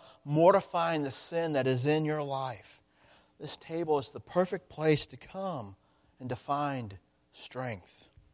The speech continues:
Parents, if your children have not yet been examined by the session, we ask that you would withhold the elements from them and instead use today,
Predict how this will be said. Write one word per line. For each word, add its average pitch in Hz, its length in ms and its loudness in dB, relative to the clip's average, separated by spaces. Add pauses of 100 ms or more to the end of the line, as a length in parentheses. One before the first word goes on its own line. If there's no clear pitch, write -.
(1080)
Parents, 160 320 4
if 143 100 -8
your 143 100 -4
children 165 380 2
have 135 120 -4
not 147 200 4
yet 147 220 2
been 147 160 0
examined 143 460 0
by 135 160 4
the 127 60 -8
session, 147 440 -4
we 139 160 4
ask 143 380 0 (340)
that 135 160 -16
you 170 80 -6
would 143 200 -4 (340)
withhold 151 280 4
the 151 80 6
elements 143 360 4
from 131 180 -12
them 139 240 0
and 127 80 -2
instead 175 540 -8 (640)
use 214 320 -4
today, 147 560 -10